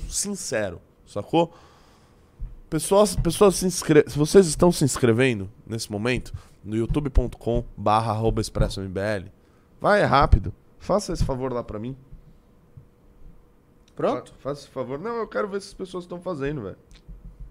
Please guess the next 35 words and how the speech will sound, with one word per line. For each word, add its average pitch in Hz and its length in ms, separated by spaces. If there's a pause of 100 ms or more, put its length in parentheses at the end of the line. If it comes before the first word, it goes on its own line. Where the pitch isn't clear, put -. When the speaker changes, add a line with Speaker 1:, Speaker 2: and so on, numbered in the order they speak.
(1000)
Speaker 1:
Só 170 200
isso. 156 320 (720)
Só 185 120
isso 175 140
que - 80
eu 131 40
peço, 120 300
cara. 92 220 (480)
Não 123 100
peço 147 300
mais 156 160
nada. 110 320 (360)
Speaker 2:
Ah, 143 120
já 131 100
subiu, 190 360
ó. 117 80 (500)
Speaker 1:
Aí, 127 180
ó. 98 120 (180)
Sabe 202 240
por 147 100
quê? 170 220
Porque - 240
tem, 208 300
temos 190 320
uma 214 120
pessoa 165 680 (380)
nova 147 460
trabalhando 123 680 (480)
na 127 120
estrutura 175 840
do 175 120
Expresso 151 460
M 151 140
B 143 120
L. 117 340